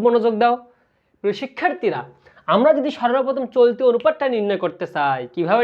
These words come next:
নির্ণয় করবো বলো তো? আমরা জানি, আমরা লিখব, আমরা জানি, আমরা, আমরা জানি, আমরা কি জানি? আমরা জানি চলতি অনুপাত সমান সমান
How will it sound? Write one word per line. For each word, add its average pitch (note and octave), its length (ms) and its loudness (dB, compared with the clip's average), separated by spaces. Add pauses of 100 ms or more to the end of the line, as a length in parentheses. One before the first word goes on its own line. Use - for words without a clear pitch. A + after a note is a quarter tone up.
নির্ণয় A#3+ 260 2
করবো B3 200 4
বলো B3 200 2
তো? D#4 60 -2 (560)
আমরা C4 200 0 (120)
জানি, E3 300 0 (540)
আমরা A3+ 180 0 (100)
লিখব, G3 220 -2 (880)
আমরা G3+ 260 0 (160)
জানি, G3 340 2 (960)
আমরা, F3 340 0 (1120)
আমরা F#3+ 300 2
জানি, F3 220 2
আমরা G3 200 -2
কি G#3+ 80 -2 (100)
জানি? B3 220 2 (600)
আমরা G3+ 240 2
জানি A3+ 140 -2 (120)
চলতি G3+ 360 2
অনুপাত A3 360 -4
সমান G3+ 220 -2 (100)
সমান G#3 340 -2